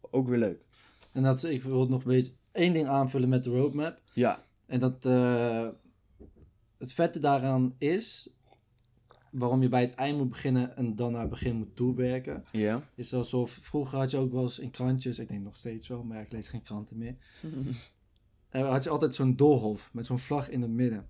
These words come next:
Speaker 1: Ja.
Speaker 2: Je moest dan lijntjes gaan tekenen om dan tot het midden te komen. Maar dat was altijd de makkelijkste manier om te kijken wat de snelste weg was. Was beginnen bij de vlag en dan terugtekenen.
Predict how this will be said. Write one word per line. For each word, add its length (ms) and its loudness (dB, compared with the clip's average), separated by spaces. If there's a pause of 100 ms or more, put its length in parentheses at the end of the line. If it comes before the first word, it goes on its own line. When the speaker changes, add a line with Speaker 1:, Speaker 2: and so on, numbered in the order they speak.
(140)
Speaker 1:
Ja. 180 -2
Speaker 2:
Je 140 6
moest 120 4
dan 280 0 (220)
lijntjes 480 4
gaan 220 -2
tekenen 640 0 (280)
om 140 0
dan 320 0 (640)
tot 180 -2
het 100 -2
midden 280 2
te 100 -10
komen. 360 -2 (1300)
Maar 140 0
dat 100 4
was 100 0
altijd 320 2 (160)
de 80 -2
makkelijkste 480 -2
manier 520 2 (560)
om 200 0
te 80 -2
kijken 380 -2
wat 100 -2
de 60 -8
snelste 440 -4
weg 200 -2
was. 420 -10 (600)
Was 320 -10
beginnen 320 0
bij 140 -2
de 80 -4
vlag 460 -8
en 120 -6
dan 220 -2
terugtekenen. 720 -6